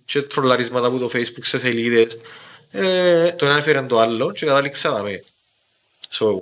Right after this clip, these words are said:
έβρε το φάρος σας, παιδιά, γιατί έχουμε όλοι ηθάκοι, όλοι μας,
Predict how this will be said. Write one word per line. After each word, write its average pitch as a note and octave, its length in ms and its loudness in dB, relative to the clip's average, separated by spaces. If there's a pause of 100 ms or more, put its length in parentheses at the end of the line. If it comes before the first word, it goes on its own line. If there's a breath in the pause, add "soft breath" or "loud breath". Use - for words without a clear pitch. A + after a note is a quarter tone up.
(500)
έβρε C3 400 2
το A#2+ 100 2
φάρος C3 400 2
σας, D3 200 -2
παιδιά, G3+ 500 -4
γιατί B2 400 -2 (440 loud breath)
έχουμε C3+ 380 0
όλοι D#3+ 220 0
ηθάκοι, G2 480 -2 (540)
όλοι B2+ 400 -4
μας, - 360 -12